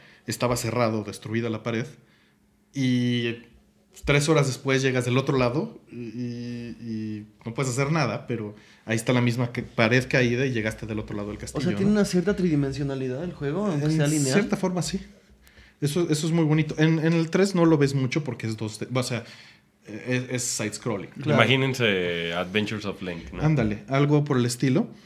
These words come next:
Speaker 1: pero con esta música, ¿no? Eh, eh, decidí jugar la versión de P C Engine por la música.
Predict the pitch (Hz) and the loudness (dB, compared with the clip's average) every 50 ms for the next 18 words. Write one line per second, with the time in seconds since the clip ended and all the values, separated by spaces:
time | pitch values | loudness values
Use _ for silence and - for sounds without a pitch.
0 | - - _ _ _ _ - 123 117 110 - 120 120 123 - 123 135 135 131 - | -20 -20 _ _ _ _ 0 2 2 2 2 0 0 0 0 -2 -2 -2 -2 -4
1 | - - - - - _ _ _ _ - _ - - 120 123 147 147 147 - - | -6 -10 -12 -18 -20 _ _ _ _ -20 _ -16 -10 -8 -8 -8 -8 -12 -16 -20
2 | - - - _ _ _ - 113 120 117 117 117 113 113 113 113 113 113 110 - | -20 -20 -20 _ _ _ -8 -4 -2 0 0 2 2 4 4 4 4 2 2 -2
3 | - - 131 139 135 135 135 143 139 - 151 156 202 202 185 156 147 151 156 143 | -2 2 4 6 6 8 6 4 4 6 6 4 4 4 4 4 6 6 6 4
4 | 123 - 131 127 131 123 131 123 - 131 123 123 123 131 135 127 - 107 104 98 | 2 2 0 -2 -2 -2 -2 -2 0 2 2 2 2 0 -4 -4 -4 -6 -4 -2
5 | 104 113 113 113 - 78 - | -2 -2 -2 -4 -8 -12 -14